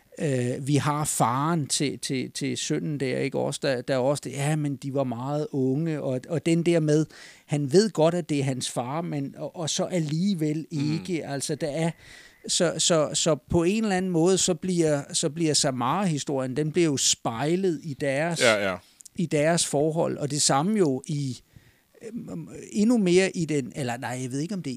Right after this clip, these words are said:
Speaker 1: endnu mere, men den er, d-, den ligger jo sådan hele tiden under overfladen i den japanske, at det jo også er ham, der er far, altså han er jo eksmanden til,
Speaker 2: Ja, ja.
Speaker 1: til Reiko, ikke? Og det er ham, der er faren,
Speaker 2: Mhm.
Speaker 1: øh,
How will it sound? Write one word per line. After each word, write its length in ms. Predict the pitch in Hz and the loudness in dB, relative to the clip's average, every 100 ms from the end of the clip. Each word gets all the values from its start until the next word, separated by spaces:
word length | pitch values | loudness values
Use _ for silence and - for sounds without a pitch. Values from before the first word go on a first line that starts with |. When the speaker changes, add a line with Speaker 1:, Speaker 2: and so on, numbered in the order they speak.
| - | -6
Speaker 1:
endnu 220 | 147 180 | -4 -4
mere, 240 | 156 131 | -4 -6
men 140 | 131 127 | -6 -4
den 180 | 156 147 | -2 -2
er, 100 | 151 147 | -4 -8
d-, 160 | - - - | -10 -12 -6
den 200 | 160 156 | -4 -2
ligger 340 | 139 165 196 220 | 2 2 4 0
jo 200 | 170 135 | -2 -2
sådan 260 | 185 180 | -4 -2
hele 400 | 160 - 185 214 | -4 -4 -4 -2
tiden 340 | 202 - 190 190 | -2 -2 -2 -2
under 260 | 160 170 | -2 -2
overfladen 680 | 175 160 151 190 185 143 131 | -2 -2 -2 -2 0 0 0
i 60 | 131 | -2
den 120 | 123 | -2
japanske, 580 | 123 117 151 180 156 147 | -4 0 -2 -2 -4 -2
at 160 | 127 - | -2 0
det 60 | |
jo 100 | 131 | 2
også 220 | 131 156 | 4 2
er 40 | 175 | -2
ham, 280 | - 151 170 | -4 -4 0
der 120 | 175 | 2
er 200 | 139 123 | 2 0
far, 220 | - - 139 | -4 -8 -4
altså 220 | 131 135 | -4 -2
han 180 | 127 170 | -2 -2
er 60 | |
jo 160 | 160 135 | 0 0
eksmanden 560 | 156 - - 139 127 - | -2 -6 -8 -8 -8 -8
til, 220 | 147 135 | -6 -6
Speaker 2:
Ja, 200 | 156 151 | -4 -6
ja. 60 | 92 - | -6 -2
Speaker 1:
til 180 | 139 | 0
Reiko, 420 | 113 110 143 175 151 | 0 -2 -2 -4 -4
ikke? 180 | 165 | -4
Og 100 | 151 | -4
det 120 | 143 127 | -4 -4
er 40 | |
ham, 220 | 135 156 | -2 -4
der 120 | 175 | 0
er 140 | 160 127 | 0 -2
faren, 560 | - 104 113 147 151 - - | -4 -8 -6 -6 -6 -8 -14
Speaker 2:
Mhm. 380 | 110 104 110 185 | -10 -10 -6 0
Speaker 1:
øh, 400 | 151 135 131 131 | 2 2 0 -2